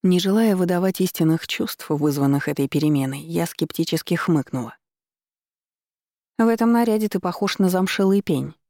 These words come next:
Здесь никакой магнетизм не поможет». «Тогда у меня есть ещё одна идея». Взгляд Алистата переместился на один из карманов моей юбки, тот, в котором прятался Вальдар.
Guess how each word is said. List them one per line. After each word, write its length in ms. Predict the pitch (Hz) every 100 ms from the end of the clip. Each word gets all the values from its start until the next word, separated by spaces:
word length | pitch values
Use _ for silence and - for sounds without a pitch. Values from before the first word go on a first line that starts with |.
| _ 180
Здесь 280 | 175 175
никакой 360 | 180 170 170 175
магнетизм 640 | 165 165 180 180 139 131
не 100 | 135
поможет». 500 | 135 135 135 107 - _ _ _ _ _ _ _ _ -
«Тогда 320 | 120 143 185
у 80 | 196
меня 280 | 202 202
есть 300 | 190 190 -
ещё 380 | 180 190 - 131
одна 340 | 123 131 131 131
идея». 340 | 131 135 - _ _ _ _ _ _ _ -
Взгляд 380 | 180 170 190 233
Алистата 420 | 220 - - 175
переместился 680 | 175 170 151 - 151 156 151
на 100 | 143
один 240 | 135 143
из 100 | 143
карманов 520 | - 156 151 151 156 156
моей 280 | 156 180
юбки, 520 | 185 180 139 - - - _
тот, 200 | - 226
в 100 | -
котором 380 | - 139 151 180
прятался 500 | - 143 151 156 -
Вальдар. 460 | 165 180 170 131